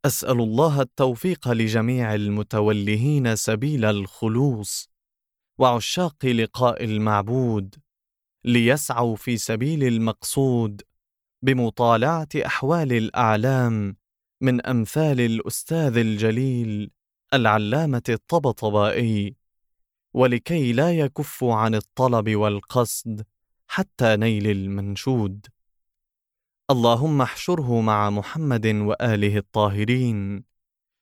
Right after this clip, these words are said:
واخلف على عقبه في الغابرين، وأيد وسدد وزد وبارك على المتعلمين من سماحته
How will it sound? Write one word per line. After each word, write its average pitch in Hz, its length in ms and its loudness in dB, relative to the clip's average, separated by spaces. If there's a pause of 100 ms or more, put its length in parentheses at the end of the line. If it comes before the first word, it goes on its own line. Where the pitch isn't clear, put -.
(140)
واخلف 143 520 -2
على 127 280 2
عقبه 110 720 2
في 117 160 -2
الغابرين، 104 1120 0 (760)
وأيد 120 680 0
وسدد 120 680 -2
وزد 107 420 0
وبارك 110 920 0 (420)
على 131 280 4
المتعلمين 117 1120 2
من 104 180 0
سماحته 110 1000 0